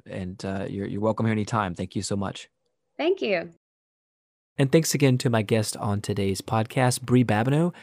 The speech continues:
Speaker 1: She is the Executive Director of Mental Health America of Southeast Texas. N F P is now podcasting. You can find it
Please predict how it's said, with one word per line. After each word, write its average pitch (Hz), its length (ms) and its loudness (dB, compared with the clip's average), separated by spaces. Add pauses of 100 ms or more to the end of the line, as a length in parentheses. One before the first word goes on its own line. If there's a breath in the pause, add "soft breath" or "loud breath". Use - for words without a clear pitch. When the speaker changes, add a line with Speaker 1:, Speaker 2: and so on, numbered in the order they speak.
(240 loud breath)
Speaker 1:
She 131 280 4
is 117 100 6
the 117 100 6
Executive 117 460 2
Director 113 460 0
of 104 200 -4
Mental 120 280 2
Health 131 240 0
America 110 420 0
of 143 160 -2
Southeast 147 480 -6
Texas. - 560 -10 (640 soft breath)
N 151 120 8
F 160 140 6
P 196 220 6
is 160 160 2
now 160 120 4
podcasting. - 880 -4 (560 soft breath)
You 123 140 0
can 123 140 4
find 127 360 2
it - 200 0